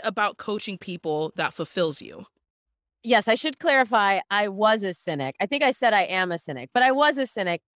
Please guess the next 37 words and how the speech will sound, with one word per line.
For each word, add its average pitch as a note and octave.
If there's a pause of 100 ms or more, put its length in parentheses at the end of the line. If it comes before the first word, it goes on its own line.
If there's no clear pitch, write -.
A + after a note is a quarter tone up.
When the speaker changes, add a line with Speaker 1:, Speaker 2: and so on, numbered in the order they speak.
(140)
Speaker 2:
I'm D#4+
no A4+
longer G#4
a C4+
cynic. A#3+ (140)
Speaker 1:
<laughs> B3+
Speaker 2:
I'm D#4
cautiously D4+
optimistic A#3+
about F#3
love. E3
No, G#3+
I'm G#3
very A#3+
optimistic D3
about B2
love, B2
actually. B2+ (300)
Speaker 1:
Mm. G3
Speaker 2:
And, E3+ (120)
oh, D#4+
there's B3+
a C4
rom-com C4
for G3+
you. F#3 (380)
Speaker 1:
<laughs> A3 (600)
Speaker 2:
Woo. F4
That's A3+
me. A3+
I G3+
will G3+
not F3+
be F3
doing E3
this E3
all, D#3+